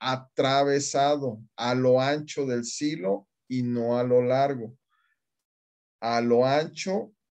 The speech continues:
y no a lo largo, porque si lo hacemos a lo largo, no vamos a poder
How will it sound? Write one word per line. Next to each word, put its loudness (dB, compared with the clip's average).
y 0
no -2
a -6
lo -2
largo, -4
porque 0
si -4
lo 2
hacemos -2
a 0
lo 0
largo, -2
no 0
vamos 0
a -4
poder -2